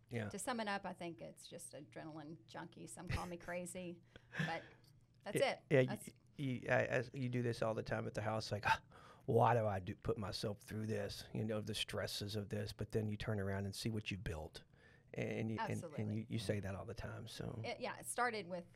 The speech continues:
Speaker 2: mine and your mouth to feed, and now we look around, we have eight hundred mouths to feed.
Speaker 1: Yeah.
Speaker 2: So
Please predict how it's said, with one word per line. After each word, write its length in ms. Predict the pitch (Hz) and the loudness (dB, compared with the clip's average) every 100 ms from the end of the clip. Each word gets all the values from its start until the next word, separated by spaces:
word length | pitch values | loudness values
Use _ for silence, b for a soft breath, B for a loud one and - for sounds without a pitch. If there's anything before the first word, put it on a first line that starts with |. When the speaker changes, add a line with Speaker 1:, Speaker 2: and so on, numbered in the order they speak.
| - 180 190 | -16 -10 -6
Speaker 2:
mine 240 | 202 196 | -4 -4
and 80 | 180 | -4
your 100 | 190 | -4
mouth 220 | 196 196 - | -4 -8 -12
to 80 | - 170 | -14 -14
feed, 260 | - 170 180 | -12 -12 -10
and 160 | 175 185 | -8 -6
now 240 | 190 185 | -4 -6
we 120 | 175 | -6
look 140 | 175 175 | -8 -8
around, 260 | 165 170 165 | -6 -6 -6
we 80 | 190 | -8
have 140 | 165 | -8
eight 140 | 170 175 | -8 -8
hundred 320 | 208 180 147 | -10 -10 -10
mouths 240 | - - - | -12 -14 -16
to 60 | - | -16
feed. 180 | - - | -18 -4
Speaker 1:
Yeah. 160 | 151 101 | 2 2
Speaker 2:
So 100 | 95 | 0